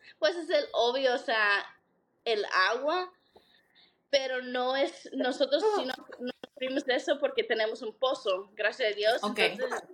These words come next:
Speaker 1: algo que es bajo en la tierra y se hace la bomba y así.
Speaker 2: Ujú,
Speaker 1: Pero
Speaker 2: ujú.
Speaker 1: antes, donde vivía yo, sí, sí costaba porque había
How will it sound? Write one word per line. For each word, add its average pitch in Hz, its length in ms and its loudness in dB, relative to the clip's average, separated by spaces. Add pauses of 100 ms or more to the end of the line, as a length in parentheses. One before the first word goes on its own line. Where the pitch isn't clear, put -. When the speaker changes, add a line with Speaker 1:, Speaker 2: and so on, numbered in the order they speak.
(400)
Speaker 1:
algo - 280 -10
que 247 80 2
es 349 60 2 (240)
bajo 214 320 0 (420)
en 220 160 2
la 233 160 4
tierra 254 320 2
y 233 80 0
se 208 200 -4
hace 202 220 2
la 190 120 2
bomba 208 380 -2
y 175 100 -6
así. 165 140 -4 (540)
Speaker 2:
Ujú, 226 300 6
Speaker 1:
Pero 226 160 12
Speaker 2:
ujú. 226 160 4
Speaker 1:
antes, - 680 8 (340)
donde 226 220 10
vivía 214 400 10
yo, 208 140 4
sí, 254 160 2
sí 214 420 -4
costaba 208 520 8
porque 190 360 6 (360)
había 208 340 8